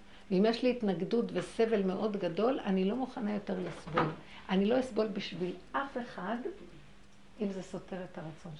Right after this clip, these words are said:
שלי." תגידו לי, כשאני עומדת ומדברת ככה, מאיפה אני מדברת? אחרי שעברתי הרבה ניקיון עם היסוד של המוח, וראיתי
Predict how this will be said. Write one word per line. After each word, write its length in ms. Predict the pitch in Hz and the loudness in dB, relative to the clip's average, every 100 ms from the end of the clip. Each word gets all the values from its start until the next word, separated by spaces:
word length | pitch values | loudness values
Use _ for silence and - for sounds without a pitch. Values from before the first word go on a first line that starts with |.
| - | -12
שלי." 280 | 160 - - - - - - - - - | -14 -14 -18 -20 -20 -20 -20 -18 -18 -8
תגידו 300 | - 196 254 | -2 0 2
לי, 120 | 285 | 2
כשאני 340 | - 202 185 277 | 0 0 2 2
עומדת 340 | 262 240 254 190 | 2 2 2 0
ומדברת 560 | 175 170 160 202 202 | -2 -2 -2 -2 -4
ככה, 280 | - 180 170 | -4 -4 -2
מאיפה 280 | 175 208 254 | 0 0 0
אני 80 | 196 | -2
מדברת? 440 | 170 160 160 156 151 - - - - 196 | -2 -2 -2 -4 -8 -14 -18 -18 -12 -6
אחרי 180 | - | -4
שעברתי 520 | 196 196 185 185 185 170 | -2 0 0 -4 -4 -4
הרבה 600 | 170 160 190 196 190 190 | -4 -2 0 0 0 -2
ניקיון 480 | 180 - 175 175 175 | -4 -4 -2 -2 -4
עם 100 | 165 | -4
היסוד 360 | 170 - 170 | -6 -6 -8
של 140 | - 160 | -6 -6
המוח, 400 | 165 160 156 - - - - - 180 | -4 -6 -8 -14 -18 -18 -18 -6 0
וראיתי 680 | 170 190 233 - 202 220 | 2 4 2 2 2 2